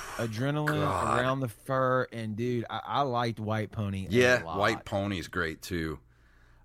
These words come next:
Speaker 2: Um, what was the one that had the skull and the roses on it? Um,
Speaker 1: Self-Titled.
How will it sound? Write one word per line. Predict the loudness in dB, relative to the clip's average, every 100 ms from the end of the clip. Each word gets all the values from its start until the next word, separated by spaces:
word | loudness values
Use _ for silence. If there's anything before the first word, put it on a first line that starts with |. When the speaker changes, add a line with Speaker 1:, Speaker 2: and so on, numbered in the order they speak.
| 4
Speaker 2:
Um, | 8 8 6 2 -2
what | 4 6
was | 6
the | 4
one | 6 6
that | 6
had | 4 4
the | 2
skull | 0 0 2 4
and | 2
the | 2
roses | 2 2 2 0 -2
on | 0 0 0
it? | -2 -4
Um, | -2 0 0
Speaker 1:
Self-Titled. | -2 0 0 2 0 2 2 -2